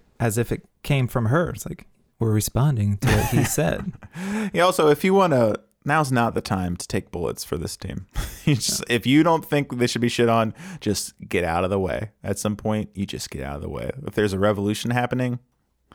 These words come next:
Speaker 2: in a country, you just gotta,
Speaker 1: Yeah.
Speaker 2: <laughs> you just gotta let 'em, let 'em burn, baby.
Speaker 1: Yeah, I mean, the more I think about it, the more annoyed I get. So much like, "They, these people just don't seem to be able to see progress." I'm like, "Yeah, I guess everyone is stupid but you."
Speaker 2: <laughs> I'll tell
Speaker 1: I
Speaker 2: you
Speaker 1: got,
Speaker 2: what,
Speaker 1: I got no
Speaker 2: Taliban's
Speaker 1: time for
Speaker 2: knocking
Speaker 1: that.
Speaker 2: on the door.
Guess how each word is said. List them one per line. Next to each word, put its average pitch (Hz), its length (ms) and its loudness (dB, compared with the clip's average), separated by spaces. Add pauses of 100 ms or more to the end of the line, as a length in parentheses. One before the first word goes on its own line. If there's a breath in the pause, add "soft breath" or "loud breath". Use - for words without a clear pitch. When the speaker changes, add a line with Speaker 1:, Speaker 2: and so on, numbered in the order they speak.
(200 soft breath)
Speaker 2:
in 107 140 0
a 110 40 2
country, 131 520 -2 (640 soft breath)
you 110 100 -2
just 117 220 2
gotta, 107 220 4
Speaker 1:
Yeah. - 320 2
Speaker 2:
<laughs> - 40 2
you 185 60 4
just 156 120 4
gotta 131 220 4
let 135 200 6
'em, 151 120 4 (180)
let 135 300 4
'em 143 140 2
burn, 107 280 4
baby. 95 140 4
Speaker 1:
Yeah, 151 140 6 (100)
I 180 80 6
mean, 202 140 6
the 185 80 4
more 180 240 8
I 156 100 8
think 143 220 2
about 117 240 4
it, 101 60 0
the 110 60 2
more 107 260 2
annoyed 107 420 2
I - 100 -4
get. - 280 -6 (100)
So - 200 -4
much 107 240 -2
like, 101 180 0
"They, - 160 6 (120)
these 156 160 0
people 185 240 2
just 147 220 -2
don't 127 180 2
seem 156 220 2
to 139 80 4
be 143 100 4
able 135 160 2
to 117 60 2
see 143 240 -2
progress." 127 500 -2
I'm 113 60 -4
like, - 260 -8 (160)
"Yeah, - 140 0
I 110 60 0
guess 127 180 0
everyone 131 420 0
is 110 80 -2
stupid - 500 -4
but - 220 -2
you." - 120 -2
Speaker 2:
<laughs> - 360 -8
I'll - 800 -20
tell 110 100 4
Speaker 1:
I 104 40 6
Speaker 2:
you 101 40 6
Speaker 1:
got, 110 60 4
Speaker 2:
what, - 320 0
Speaker 1:
I 113 140 4
got 104 60 4
no 120 60 4
Speaker 2:
Taliban's 117 160 2
Speaker 1:
time - 60 0
for 117 40 0
Speaker 2:
knocking 117 260 2
Speaker 1:
that. 117 40 2
Speaker 2:
on 113 80 2
the 110 60 0
door. 110 420 2